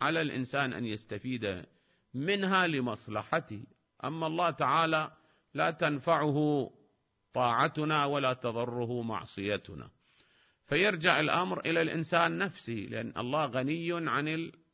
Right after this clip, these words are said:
العالمين. "يا أيها الناس أنتم الفقراء إلى الله والله هو الغني الحميد". الله تعالى غني عن كل شيء، لكن البشر ناقص، البشر فقير، يعني محتاج، محتاج إلى كل شيء،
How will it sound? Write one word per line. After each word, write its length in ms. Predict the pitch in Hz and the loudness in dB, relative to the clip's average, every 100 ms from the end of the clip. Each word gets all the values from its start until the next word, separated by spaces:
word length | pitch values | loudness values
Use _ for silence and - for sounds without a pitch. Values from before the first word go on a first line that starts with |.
| - | -4
العالمين. 560 | 123 117 117 123 95 - | 0 2 2 0 -2 -4
"يا 180 | 113 123 | 0 2
أيها 240 | 127 123 | 2 0
الناس 360 | 127 139 143 - | 0 2 0 0
أنتم 360 | 131 139 143 127 | -4 -2 -4 -4
الفقراء 640 | 107 113 113 113 139 131 | -6 -4 0 2 2 2
إلى 120 | 143 | 0
الله 220 | 143 151 | 0 0
والله 260 | 143 123 131 | 0 0 0
هو 220 | 120 127 | 0 -2
الغني 580 | 120 101 107 127 160 165 - _ _ _ _ | -2 -4 -4 -4 -6 -8 -12 _ _ _ _
الحميد". 520 | - - 277 156 87 - | -4 0 2 0 -4 -8
الله 240 | 123 151 160 | -4 0 0
تعالى 600 | 165 139 165 165 165 - - - | 2 4 4 4 2 0 -10 -8
غني 640 | 127 151 180 175 170 156 | -4 -2 -2 -2 0 0
عن 160 | 117 127 | -2 -4
كل 360 | - 156 160 | -4 -2 0
شيء، 340 | 135 170 139 - _ _ _ _ | 4 4 4 0 _ _ _ _
لكن 380 | 131 135 131 151 | 2 2 2 0
البشر 520 | 143 135 202 - 165 | 2 2 2 4 2
ناقص، 600 | 147 165 151 - 104 - | 4 4 4 0 -8 -8
البشر 680 | - 101 98 147 147 151 143 | -8 -6 0 0 2 0 0
فقير، 760 | 120 127 120 151 151 127 104 82 | -2 -4 -2 0 2 2 0 -4
يعني 580 | 101 110 107 135 143 143 | -8 -6 -4 -4 -4 -4
محتاج، 680 | 117 117 - - 120 98 71 - _ _ _ - | -6 -10 -10 -2 0 0 -2 -16 _ _ _ -16
محتاج 420 | 156 - 170 175 | -12 -2 0 2
إلى 220 | 165 165 143 | 4 2 2
كل 340 | 170 156 139 | 0 0 0
شيء، 280 | 147 123 | 0 -2